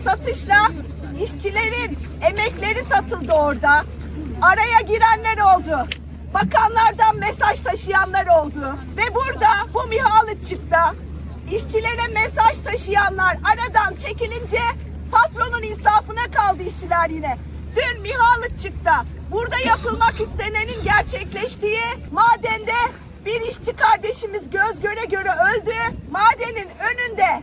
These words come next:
bir tane sağlık çalışanı, bir tane ambulans bile olmadığı için genç yaşında Tayfun'u kaybettik. Burada işçi arkadaşlarımız Tayfunlar ölmesin, Ahmetler, Mehmetler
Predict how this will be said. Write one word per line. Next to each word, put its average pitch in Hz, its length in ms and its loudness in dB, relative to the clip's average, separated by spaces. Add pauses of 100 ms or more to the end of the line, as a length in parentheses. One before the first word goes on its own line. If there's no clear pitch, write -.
(120)
bir 480 300 -2
tane 381 520 4 (160)
sağlık 392 540 2
çalışanı, 330 680 2 (320)
bir 440 220 -4
tane 381 300 0
ambulans 381 680 0
bile 339 140 0 (160)
olmadığı 427 540 4
için 359 460 -6 (380)
genç 427 280 2
yaşında 453 500 2
Tayfun'u - 480 2
kaybettik. - 840 0 (600)
Burada 480 260 2
işçi 453 320 0 (120)
arkadaşlarımız 427 920 0 (180)
Tayfunlar 440 760 2
ölmesin, 415 560 -4 (360)
Ahmetler, 415 680 4
Mehmetler 403 720 2